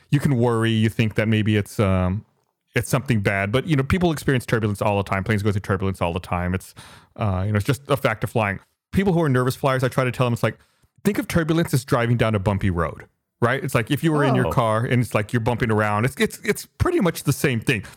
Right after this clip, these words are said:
Speaker 1: The difference, of course, is that you're seven miles in the air. I don't tell them that part. You're seven miles in
Speaker 2: Yeah.
Speaker 1: the air on a plane,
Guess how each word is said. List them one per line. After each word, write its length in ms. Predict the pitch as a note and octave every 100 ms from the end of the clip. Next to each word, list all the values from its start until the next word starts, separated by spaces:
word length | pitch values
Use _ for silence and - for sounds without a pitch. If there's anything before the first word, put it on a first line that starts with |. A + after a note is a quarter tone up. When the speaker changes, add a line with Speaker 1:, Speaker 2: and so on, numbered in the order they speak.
| -
Speaker 1:
The 60 |
difference, 280 | A2 G2+ G2
of 80 | G#2+
course, 220 | G2+ F2+
is 40 | F#2
that 100 | E2+
you're 80 | F2+
seven 260 | G#2 F2+
miles 280 | F2 D#2 F#2
in 80 | F#2+
the 80 | G2
air. 120 | G#2
I 60 | C3
don't 120 | -
tell 120 | F3
them 100 | C#3+
that 180 | D#3 D3
part. 260 | D#3 B2+ - -
You're 80 | F#3+
seven 200 | B3 F#3+
miles 180 | E3+ D#3
in 80 | E3+
Speaker 2:
Yeah. 120 | C#3+
Speaker 1:
the 60 | C#3+
air 160 | B2+
on 100 | B2
a 40 | B2
plane, 600 | - F3 B2 A2 D#3